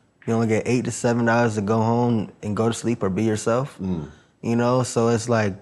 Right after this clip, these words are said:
Speaker 1: there is a come down stage probably after you're done filming. But when I'm so embedded into a character such as B Mickey,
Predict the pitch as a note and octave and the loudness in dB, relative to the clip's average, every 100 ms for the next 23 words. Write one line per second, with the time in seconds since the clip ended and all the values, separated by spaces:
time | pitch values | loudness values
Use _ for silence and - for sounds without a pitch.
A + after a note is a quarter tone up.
0 | - - B2 B2 B2+ B2 A2 - C3+ A#2+ | -8 2 4 4 2 0 -2 -2 0 2
1 | A#2 A#2 G#2 - A#2 A#2+ A#2+ A2 - - | 2 0 -2 -2 0 2 2 -2 -6 -4
2 | G#2+ G#2 F#2+ - A2+ - B2 G#2+ G2+ G#2+ | -2 0 -2 -2 -2 -2 -2 0 -2 -2
3 | G2+ F#2+ - A#2 B2 G#2+ G2+ G#2 - - | -4 -6 -4 0 0 0 -4 -10 -20 -20
4 | - - G#2 A2+ C#3 B2+ C3 B2 G2+ A#2 | -12 -2 0 2 2 2 2 2 0 0
5 | A#2+ A2+ G#2 A#2+ G#2+ - A2+ G#2 G#2 G2+ | 2 0 0 0 0 0 0 2 -2 -4
6 | - A#2 A2 A2 G#2+ G2 G#2 G2 G#2+ G#2+ | -2 -2 0 0 0 0 -2 0 0 -2
7 | A2 G2 | -4 -6